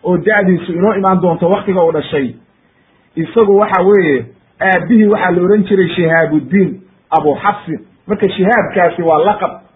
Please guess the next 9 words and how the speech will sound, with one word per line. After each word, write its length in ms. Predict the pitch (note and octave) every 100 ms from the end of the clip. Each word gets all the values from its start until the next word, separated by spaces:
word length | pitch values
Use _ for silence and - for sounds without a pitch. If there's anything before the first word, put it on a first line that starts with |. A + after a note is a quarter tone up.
| _ -
oo 160 | F3 E3+
lagu 180 | F3 A3
ammaanayo 680 | F#3+ E3+ F3+ F3+ F3 G3 G3 - _
inuu 220 | F#3+ G3 E3
diinta 300 | B2 G3+ G3+ F#3
Islaamka 460 | E3 F#3+ E3+ D3
u 100 | A3+
soo 180 | A#3 G3+
gargaaray 600 | E3+ E3 D#3+ D#3+ D3 C3+